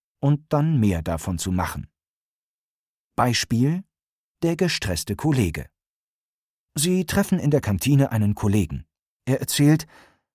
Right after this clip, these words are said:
„Letzte Woche war die Hölle los. An vier von fünf Tagen war es total stressig.“ Wie würden Sie jetzt interessiert nachfragen?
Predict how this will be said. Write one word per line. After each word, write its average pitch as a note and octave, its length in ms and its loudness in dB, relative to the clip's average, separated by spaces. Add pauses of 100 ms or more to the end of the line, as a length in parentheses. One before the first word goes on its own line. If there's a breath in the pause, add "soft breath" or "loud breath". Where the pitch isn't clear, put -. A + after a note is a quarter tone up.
(140)
„Letzte A#2 480 -2
Woche A2 260 0
war A#2+ 140 0
die C#3 180 2
Hölle D#3 240 2
los. F#2 380 -4 (360 loud breath)
An B2+ 140 2
vier G#3 280 0
von E3 200 2
fünf G3+ 300 0
Tagen F3 320 4
war B2+ 80 2
es D#3 100 0
total G3+ 380 0
stressig.“ A#2+ 640 -2 (1000)
Wie F#3 320 -2
würden E3 280 4
Sie C3 120 4
jetzt E3 600 -4
interessiert D#3+ 760 -2
nachfragen? D#2+ 760 -4